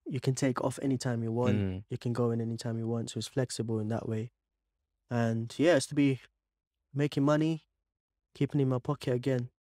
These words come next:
Speaker 1: Because I'm staying at home, so no need to pay for mortgage or rent. Food's there at home. So I used to pay for my universities and stuff, yeah, university fees and stuff.
Speaker 2: Yeah.
Speaker 1: So kinda
Speaker 2: So
Speaker 1: self-sufficient, yeah.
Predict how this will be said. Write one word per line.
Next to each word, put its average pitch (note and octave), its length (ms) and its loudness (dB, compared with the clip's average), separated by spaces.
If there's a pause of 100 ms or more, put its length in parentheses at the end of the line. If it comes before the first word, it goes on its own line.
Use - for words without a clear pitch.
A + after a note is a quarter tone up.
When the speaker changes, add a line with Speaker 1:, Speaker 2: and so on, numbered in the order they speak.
(580)
Speaker 1:
Because C#3 260 2
I'm C3+ 120 4
staying D3 240 2
at - 60 0
home, C3+ 280 2
so B2+ 160 -2
no C3 180 2
need C3+ 160 2
to C3 60 -8
pay B2+ 180 -2
for A#2+ 140 -8
mortgage C3 520 0
or A2+ 120 -2
rent. C3 420 0 (440)
Food's - 480 -2 (420)
there B2 240 0
at - 180 -2
home. B2 400 -2
So A#2+ 280 0
I A#2+ 60 2
used B2+ 160 -2
to B2+ 60 -4
pay B2 200 0
for B2 160 -6
my A2+ 320 -2 (440)
universities B2 760 -4
and A2+ 160 -4
stuff, - 340 -8
yeah, A2+ 300 2 (300)
university A#2+ 400 -2
fees A#2+ 280 -4
and - 140 -4
stuff. - 220 -4
Speaker 2:
Yeah. G2+ 260 2 (600)
Speaker 1:
So - 200 -6
kinda B2 240 -2
Speaker 2:
So B2+ 320 2
Speaker 1:
self-sufficient, A#2+ 580 -2
yeah. A#2 260 -4